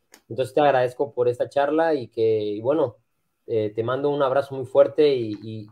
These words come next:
que esto se solucione, pues no solo por ti, sino por los que vienen, eh, vienen empujando, ¿no?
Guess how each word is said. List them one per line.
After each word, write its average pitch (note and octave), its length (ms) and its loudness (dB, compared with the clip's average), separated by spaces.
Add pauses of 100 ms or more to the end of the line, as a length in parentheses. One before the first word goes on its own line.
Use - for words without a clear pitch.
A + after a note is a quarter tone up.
que A2 220 0
esto A2+ 200 -2
se B2 140 -6
solucione, C3 680 -2 (320)
pues A#2 160 0
no C#3 80 0
solo E3 300 2
por A#2 240 0
ti, D#3+ 140 0
sino C#3+ 260 0
por A#2 100 -4
los G#2+ 100 -6
que A#2+ 100 -2
vienen, B2+ 400 0 (160)
eh, G2+ 680 -4
vienen B2+ 280 2
empujando, A2+ 520 -4
¿no? B2+ 220 -4